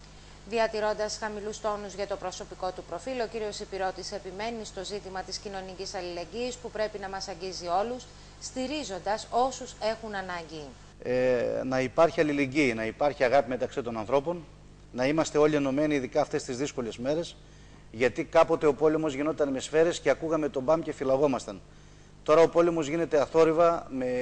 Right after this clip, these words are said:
Speaker 2: ύπουλα πράγματα, με ύπουλα όπλα και δεν φαίνεται. Όλοι μαζί ενωμένοι νομι-, νομίζω ότι μπορούμε να ξεπεράσουμε τα πάντα και να ζήσουμε την ευτυχία όπως πραγματικά την έχουμε ονειρευτεί, να τη δώσουμε και στα παιδιά μας. Ε,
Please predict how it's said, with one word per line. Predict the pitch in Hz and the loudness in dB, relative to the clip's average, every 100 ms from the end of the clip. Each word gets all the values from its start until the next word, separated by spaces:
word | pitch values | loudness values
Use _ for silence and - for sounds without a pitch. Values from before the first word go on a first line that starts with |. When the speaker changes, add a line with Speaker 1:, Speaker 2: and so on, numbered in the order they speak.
| 120 113 | -2 -2
Speaker 2:
ύπουλα | 165 156 143 | -2 4 4
πράγματα, | 120 143 139 143 151 | 6 6 4 2 0
με | 139 | 0
ύπουλα | 143 - 139 127 | 0 0 4 6
όπλα | 139 165 170 - - - - | 6 4 0 -2 -18 -20 -10
και | - 127 | -2 2
δεν | 151 | 2
φαίνεται. | 135 113 101 98 - - - - | 4 2 0 -8 -12 -20 -20 -4
Όλοι | 131 165 | 2 4
μαζί | 165 156 151 | 6 4 4
ενωμένοι | 160 151 175 170 | 2 2 0 0
νομι-, | 156 160 151 | -2 -4 -2
νομίζω | 139 165 160 | -2 0 -2
ότι | 160 156 147 120 | 0 2 2 0
μπορούμε | 123 135 165 156 | 0 0 2 0
να | 147 | 0
ξεπεράσουμε | - 123 139 156 - 131 | -2 0 2 2 2 -2
τα | 117 | 0
πάντα | - 156 170 185 - - - - | 4 4 6 2 0 -18 -20 -6
και | 131 | -4
να | 127 | -2
ζήσουμε | 147 147 156 | -2 -4 -4
την | 131 | -2
ευτυχία | 135 - 120 170 | -4 -6 -4 0
όπως | 156 151 | 0 0
πραγματικά | - 135 127 120 120 156 | -2 -2 -2 -4 0 0
την | 139 | 0
έχουμε | 151 139 | -4 -4
ονειρευτεί, | 135 131 117 - 170 - - - | -6 -6 -8 -6 -6 -8 -18 -14
να | 127 | -12
τη | 120 | -8
δώσουμε | 135 143 131 | -8 -8 -8
και | |
στα | 131 120 | -8 -8
παιδιά | 120 110 | -6 -6
μας. | 101 - - - - | -8 -14 -20 -20 -10
Ε, | 151 151 151 147 147 | -4 -2 -2 -2 -4